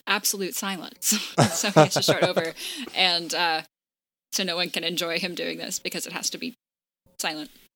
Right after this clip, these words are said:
Speaker 2: Right. It's funny. They talk about in the, the commentary about how Ed Helms, like, studied the video so he could make sure he did those couple scenes right. Cecilia is born. Helene shows up with coffee, and Pam says, "Oh, thank God. I haven't had caffeine in nine months." <laughs>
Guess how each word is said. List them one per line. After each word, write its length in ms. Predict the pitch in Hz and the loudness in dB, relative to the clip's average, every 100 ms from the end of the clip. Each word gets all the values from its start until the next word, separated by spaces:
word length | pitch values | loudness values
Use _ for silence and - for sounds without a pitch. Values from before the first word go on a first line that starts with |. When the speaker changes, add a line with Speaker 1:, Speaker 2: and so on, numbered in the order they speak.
| _ _ - | _ _ -2
Speaker 2:
Right. 220 | 117 104 | 2 6
It's 240 | 139 127 | 6 8
funny. 180 | - 135 | 8 8
They 100 | 127 | 8
talk 220 | 123 131 | 8 8
about 160 | 156 135 | 10 8
in 80 | 123 | 8
the, 180 | 113 104 | 6 6
the 140 | 107 | 4
commentary 460 | 127 110 110 117 110 | 6 6 6 6 8
about 180 | 107 | 6
how 140 | 117 113 | 8 8
Ed 180 | 117 107 | 6 6
Helms, 320 | 110 110 110 | 6 8 6
like, 220 | 104 - | 4 2
studied 440 | - - 123 113 113 | -2 6 6 6 4
the 60 | |
video 500 | 107 110 110 110 110 | 4 4 6 6 4
so 160 | 110 131 | 4 6
he 80 | 131 | 6
could 140 | 151 | 6
make 160 | 131 127 | 4 4
sure 180 | - - - | 2 2 6
he 120 | 147 | 6
did 240 | 123 143 | 6 4
those 180 | 131 135 | 4 4
couple 320 | - 123 120 117 | 4 4 4 2
scenes 340 | 120 104 104 | 2 2 4
right. 280 | 107 104 - - - - - - - _ - | 2 4 0 -4 -18 -18 -20 -20 -20 _ 0
Cecilia 460 | - 131 156 160 | 2 8 10 12
is 120 | 156 | 10
born. 500 | 131 135 135 135 135 - | 8 6 8 6 2 2
Helene 380 | 127 131 135 | 4 6 6
shows 240 | 127 135 120 | 6 6 6
up 140 | 123 | 2
with 120 | 113 - | 0 2
coffee, 580 | - 110 123 139 156 156 | 6 6 4 0 0 0
and 180 | 120 107 | 2 4
Pam 220 | 117 113 | 4 6
says, 220 | 117 104 | 4 4
"Oh, 200 | 135 117 | 6 6
thank 260 | 104 120 113 | 6 4 4
God. 300 | 107 120 110 | 4 6 6
I 60 | 104 | 6
haven't 200 | 120 131 | 6 6
had 180 | 117 110 | 2 4
caffeine 400 | 120 113 131 127 | 4 6 6 6
in 160 | 104 | 6
nine 260 | 110 110 110 | 6 6 6
months." 500 | 110 120 101 - | 6 4 2 0
<laughs> 40 | - | 0